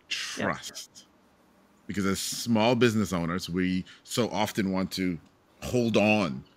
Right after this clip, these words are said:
Speaker 2: so tight to everything because it's our reputation, it's our business, it's our livelihood, right?
Speaker 1: Yep.
Speaker 2: So having that moment requires trust. In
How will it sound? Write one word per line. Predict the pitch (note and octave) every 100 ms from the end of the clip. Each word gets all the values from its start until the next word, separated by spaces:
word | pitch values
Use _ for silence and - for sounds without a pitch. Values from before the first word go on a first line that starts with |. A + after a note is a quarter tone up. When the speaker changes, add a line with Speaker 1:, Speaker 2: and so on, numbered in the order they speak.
| _ _ _
Speaker 2:
so | A2 F#2+
tight | - G#2 G2+
to | - F#2+
everything | E2+ F2 F#2 F2+
because | G#2+ D3+ D#3
it's | D#3+
our | D3+
reputation, | E3+ E3+ D#3 F#3+ - F#2+
it's | B2
our | D3+ D3
business, | D#3+ G3+ A#2 F#2 -
it's | C#3+
our | D3 D#3
livelihood, | D3+ G3+ E3 C3 A#2 E2+ - - _ _ _ _ _ _ _ _ _ _ _ _ _ _
right? | G2+ F#2+ A#2 - _ -
Speaker 1:
Yep. | F3+ A#2+
Speaker 2:
So | G#2+ G#2 G2 _ _ _ _ _ _ _ _ _ _ - -
having | - A#2 C3 E3+ C3+
that | G#2+ A#2+ -
moment | A#2+ G#2+ A#2 E3+ - - _ _ _ -
requires | A2+ G#2 - A#2+ C3+ A#2 -
trust. | - G#2+
In | A2